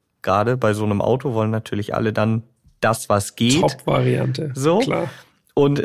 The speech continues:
Speaker 1: der Turbo, der hat einen kleineren Motor, also nicht zwei Komma zwei Liter, sondern zwei Liter Hubraum, ebenfalls ein Vierzylinder, zweihundert P S. Und dieser Motor, der war damals, sofern ich das richtig recherchiert habe,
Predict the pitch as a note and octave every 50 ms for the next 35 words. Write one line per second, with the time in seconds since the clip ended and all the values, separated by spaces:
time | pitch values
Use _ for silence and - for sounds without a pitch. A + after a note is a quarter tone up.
0 | - B2+ B2 A#2 - - C#3+ D3 D#3+ F3+ G#3+ A#3 G3 C#3+ C3 B2+ - - G#2+ A2
1 | G#2 G2+ - - - - - G#2+ A#2 - C4 D#4+ E4+ C4+ C3 G#2 G#2+ G2 G2 G2
2 | G2 G2 G2+ G2 - - D#3 F#3 G#3 C#3 A2+ A2+ A2 A2 A2+ - - - - G#2+
3 | G#2+ - - A2 G2+ G2 - - - - - G2+ A2+ C3 D3+ F3 F3 G3 E3+ D#3
4 | B2 A#2 A2 G#2 G2+ - - - - A#2+ G#2+ A2 A#2+ B2+ C#3 D#3 D3 - F3 E3+
5 | F#3+ F#3+ - - - F#3+ G#3+ B3+ B3 A#3+ - _ _ _ _ _ - B2+ B2 C#3
6 | D3 - - D#3 D3+ - - - - - - F3 F3 - - D#3 D#3+ E3 F3 F#3+
7 | A#3 B3+ - _ _ - - - _ _ _ _ _ _ - - - - - A#2+
8 | C3 D#3+ G3+ A3+ E3 B2+ A2 G2+ G2 F#2+ - - - - F2 F#2 B2 E3 B3+ -
9 | - - _ _ _ _ _ _ - - _ _ _ - - C3 B2 B2+ B2 -
10 | B2 A2 B2 D3 E3+ G3 A3+ G#3+ G#3 G#3+ A#3 B3 A#3 - B3 A#3+ A#3 C4 B3 -
11 | _ _ _ _ _ - A#2 B2 C3+ D#3 F3+ F#3+ F#3 F3+ F#3 F#3 F#3 F#3 - G3
12 | - - - B2 A2+ - B2+ A2+ G#2+ G#2 B2 - - - A2+ - - - C3+ C3
13 | - - - B2+ - - - B2 - - - - - - D3 D3 - C#3+ C#3 C#3+
14 | D3+ D#3+